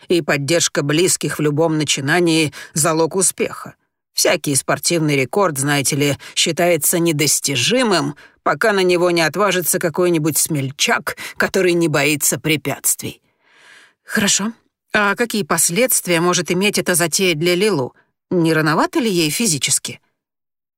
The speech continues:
До сих пор Лилу гадала, нормально ли у Фанни с головой — учитывая бессвязность её фраз. И вдруг всё сложилось. Лилу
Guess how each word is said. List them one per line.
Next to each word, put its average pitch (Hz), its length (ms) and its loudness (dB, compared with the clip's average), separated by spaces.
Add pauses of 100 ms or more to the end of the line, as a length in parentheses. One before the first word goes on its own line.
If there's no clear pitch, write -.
(380)
До 151 120 0
сих 156 300 -2
пор 294 300 0
Лилу 185 340 2
гадала, 185 640 0 (300)
нормально 208 520 2
ли 214 120 2
у 214 80 2
Фанни 220 400 0
с 202 80 -2
головой — 208 600 0 (320)
учитывая 160 520 0
бессвязность 143 760 0
её 165 180 0
фраз. - 500 -2 (800)
И 147 180 0
вдруг 120 640 -4 (720)
всё - 260 -2
сложилось. 185 800 -2 (580)
Лилу 185 360 0